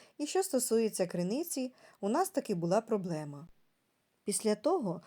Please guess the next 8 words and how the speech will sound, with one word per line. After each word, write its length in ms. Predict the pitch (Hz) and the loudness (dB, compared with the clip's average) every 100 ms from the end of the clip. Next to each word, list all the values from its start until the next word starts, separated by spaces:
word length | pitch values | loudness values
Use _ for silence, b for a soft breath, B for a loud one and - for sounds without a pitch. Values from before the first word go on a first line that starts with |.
| B B - | B B 0
як 220 | 185 196 | 0 2
на 100 | 208 | 0
дно 200 | 220 247 | 2 0
криниці 480 | 262 247 214 170 160 | 0 2 0 -2 -6
впустили 480 | - 175 - 165 | -6 -6 -2 -2
копача, 560 | 165 165 175 175 277 392 - B B B | 0 -2 -4 -2 0 0 -4 B B B
він 140 | 294 403 | -6 2
повідомив, 720 | 415 381 302 165 151 151 | 4 4 4 2 2 -6